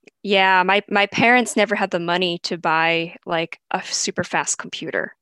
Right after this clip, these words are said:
so I could learn to do stuff. So I literally got into school on a scholarship just with my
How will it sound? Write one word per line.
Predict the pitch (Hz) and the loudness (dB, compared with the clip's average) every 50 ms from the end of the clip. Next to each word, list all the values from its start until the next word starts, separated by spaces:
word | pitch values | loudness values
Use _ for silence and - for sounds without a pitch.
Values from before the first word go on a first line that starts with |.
| _ - | _ -10
so | - - - 170 165 | -6 -2 -2 0 0
I | 165 - | -2 -4
could | - - - 165 - - _ _ - _ _ _ _ - | -6 -8 -10 -8 -10 -10 _ _ -20 _ _ _ _ -20
learn | - 170 185 180 185 185 | -10 -4 -2 0 0 0
to | 175 | -2
do | 165 - 165 165 | -4 -4 -6 -6
stuff. | 165 - - - 147 156 - | -6 -6 -4 -4 -4 -4 -4
So | - - - 175 147 | -4 -2 0 2 2
I | 175 190 208 | 2 2 2
literally | 220 226 214 208 196 190 180 175 - _ - 185 | 4 4 4 2 2 2 0 -2 -4 _ -10 -4
got | - 190 180 180 180 | 0 2 2 2 2
into | 180 180 - | 0 -2 -4
school | - - - - 180 170 165 | -4 -6 -6 -4 -4 -2 -2
on | 170 170 165 | 0 -2 -2
a | 170 | -4
scholarship | - - 185 165 156 170 170 - - - - _ | -4 -4 -2 -2 -2 -2 -4 -6 -6 -8 -8 _
just | - 185 156 - - - | -4 -4 -4 -4 -4 -6
with | 175 170 - 160 | -8 -8 -6 -6
my | 156 151 156 156 | -6 -6 -6 -10